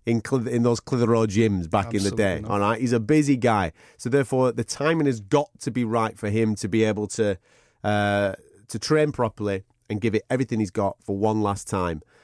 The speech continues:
Speaker 1: Um, and May twenty-seventh, it sits nice. So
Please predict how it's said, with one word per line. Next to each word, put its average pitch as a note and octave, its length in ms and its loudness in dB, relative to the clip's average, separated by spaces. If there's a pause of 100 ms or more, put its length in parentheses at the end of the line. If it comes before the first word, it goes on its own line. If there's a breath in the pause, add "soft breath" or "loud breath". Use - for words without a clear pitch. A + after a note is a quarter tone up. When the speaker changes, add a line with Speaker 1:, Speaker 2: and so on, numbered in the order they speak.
(200 soft breath)
Speaker 1:
Um, F#2+ 360 -4 (120)
and G#2+ 360 -2
May A#2+ 240 0
twenty-seventh, G2+ 640 -4
it A2+ 160 -6
sits - 380 -4
nice. G2 260 -4
So G#2 360 -2